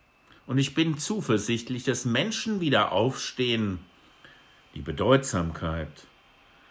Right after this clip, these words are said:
die Größe und vor allem die Weite und Fülle von Kirche als die Trägerin, wie das Evangelium auch verkündet werden kann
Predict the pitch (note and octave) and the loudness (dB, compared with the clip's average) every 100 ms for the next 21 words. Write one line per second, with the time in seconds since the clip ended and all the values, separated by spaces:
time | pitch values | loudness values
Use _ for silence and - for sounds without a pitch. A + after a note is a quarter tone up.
0 | - - G#2+ G2+ A#2+ D3+ F#3 C#3 D#2+ C#2+ | -20 -6 -4 2 6 6 6 0 -6 -10
1 | - _ _ _ _ - _ - - C3+ | -16 _ _ _ _ -20 _ -20 0 4
2 | C#3 - C#3 B2+ D#3 D3 A#2+ A#2 G2+ A#2 | 4 4 2 4 6 4 4 0 2 2
3 | F3+ B3+ G3 C#3+ A2+ - - F#3 F#3 - | 2 0 -2 0 -2 -4 0 0 0 -2
4 | G2 F#2 - D#3 E3 C#3+ - C#2+ - _ | -2 -4 -4 -2 -2 -6 -10 -12 -12 _
5 | _ _ _ - - - - A2+ - C3+ | _ _ _ -20 -20 -6 0 0 2 0
6 | C3 A2+ B2 F3 G#3+ G#3+ G#3 G#3+ A3 G3+ | 0 0 2 2 2 0 0 -2 -2 -6
7 | - - - A#2+ F#3 E3 - C#3 B2+ A2 | -14 -18 -4 0 2 0 -2 -2 0 0
8 | A2+ D#3+ F#3+ F3+ E3 C#3+ D#3+ - D#3 B2+ | 0 0 0 -2 -6 -6 -10 -6 -2 0
9 | F2 F2+ F2 F2+ E2 - F2 D#2 | -2 -2 -2 -2 -6 -4 -4 -4